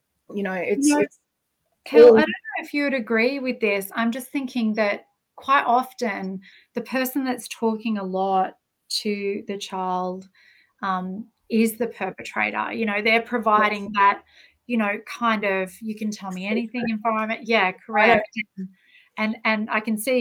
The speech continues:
Speaker 2: you nodding. So I know, I know that, you know, if you've got kids that are, um, let's say in either of those convers-, um,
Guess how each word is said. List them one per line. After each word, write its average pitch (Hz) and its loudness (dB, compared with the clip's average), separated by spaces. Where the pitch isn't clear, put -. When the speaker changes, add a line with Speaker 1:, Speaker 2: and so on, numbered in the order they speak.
Speaker 2:
you 226 -2
nodding. 190 -4
So 214 -2
I 208 0
know, 214 -2
I 240 2
know 233 4
that, 233 -2
you 240 -4
know, 226 0
if - -10
you've 262 -12
got - 0
kids 247 -12
that 247 -4
are, 208 -6
um, 214 -2
let's 220 -6
say 226 -2
in 220 -6
either 277 -6
of 247 -6
those 208 -4
convers-, 196 -16
um, 185 -10